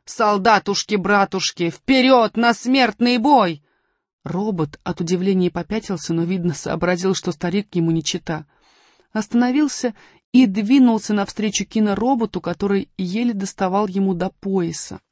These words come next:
Второй же робот оставил лодку и направился к старику сбоку.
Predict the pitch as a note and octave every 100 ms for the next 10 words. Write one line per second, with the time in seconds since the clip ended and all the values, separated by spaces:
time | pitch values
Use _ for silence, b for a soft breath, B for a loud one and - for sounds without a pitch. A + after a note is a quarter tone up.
0 | _ _ _ _ _ _ _ _ - C4+
1 | C#4+ F4 C4 A3+ G3 E3+ D#3 - G3+ -
2 | - A3+ G3 G3 A#3 D#4 - A#3+ - G#3
3 | F#3 - A3 B3 A#3+ - G#3 - F#3 F3+
4 | G#3 F#3 F3+ F3 D3 -